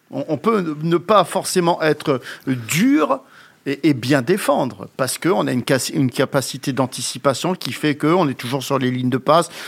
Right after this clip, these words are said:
toujours bien dans les rotations. Aujourd'hui, euh, l'accent a été mis sur le côté spectaculaire, mais le côté spectaculaire, à l'époque, on le voyait en défense. J'adorais voir un match N B A quand, euh, Dennis Rodman, il prenait un malin plaisir à faire valdinguer, euh,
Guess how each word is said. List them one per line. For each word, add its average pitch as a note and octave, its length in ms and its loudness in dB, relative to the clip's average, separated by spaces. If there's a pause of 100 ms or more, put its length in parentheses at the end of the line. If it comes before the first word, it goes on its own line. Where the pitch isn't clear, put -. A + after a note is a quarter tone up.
toujours D3 300 0
bien C#3+ 180 0
dans C#3 140 -2
les C3+ 80 -2
rotations. C3+ 560 -4
Aujourd'hui, F#3+ 720 2 (460)
euh, D3 400 2
l'accent G3 600 2
a F#3+ 140 4
été F3 320 2
mis A3 180 0
sur D#3 160 -2
le C3+ 60 -4
côté D#3+ 280 -4
spectaculaire, F#3 840 -2
mais D3+ 100 -12
le - 60 -16
côté D3+ 220 -8
spectaculaire, C#3+ 800 -2
à C3+ 80 -2
l'époque, G#3 460 2
on D#3+ 80 -2
le B2+ 80 -2
voyait A3+ 300 0
en D#3 100 -2
défense. C3+ 540 -8 (200)
J'adorais E3+ 540 2
voir D#3 260 2
un D3+ 80 4
match D#3+ 300 -2
N C#3+ 100 2
B B2+ 100 -4 (120)
A B3 180 2 (380)
quand, F3+ 300 4
euh, C3+ 180 2
Dennis D3 340 0
Rodman, D#3+ 460 0
il F3+ 80 -2
prenait C#3+ 240 -2
un C#3+ 80 2
malin C#3+ 240 2
plaisir C#3+ 440 -2
à D3+ 60 4
faire B2+ 220 -2
valdinguer, C#3+ 640 0
euh, C#3+ 220 2